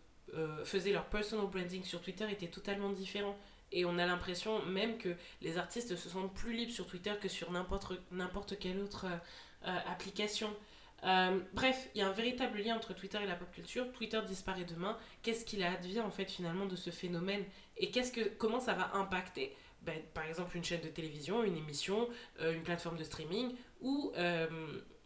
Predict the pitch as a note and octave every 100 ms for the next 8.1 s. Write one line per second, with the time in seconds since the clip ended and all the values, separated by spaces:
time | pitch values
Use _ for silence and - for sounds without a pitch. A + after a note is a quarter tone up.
0 | - - - - - E3 D#3+ D3 D3+ -
1 | A3+ A#3+ F3 E3 F3 G3+ F#3 F3+ - G#3+
2 | - - E3+ E3+ F3 F3 - - A#3 G#3
3 | F3+ E3+ F3 D#3+ D#3+ G3+ A#3 C4 C#4+ D4+
4 | D#4+ B3+ B3+ - - - - E3 E3+ E3
5 | D#3+ - E3+ F3+ F3 G#3 A#3+ C4 C4 -
6 | - G#3 G3+ G3+ F#3 E3 D3+ - D#3+ B3+
7 | C4+ A#3+ G3 E3+ D3 - D#3 D#3 C4 D4
8 | -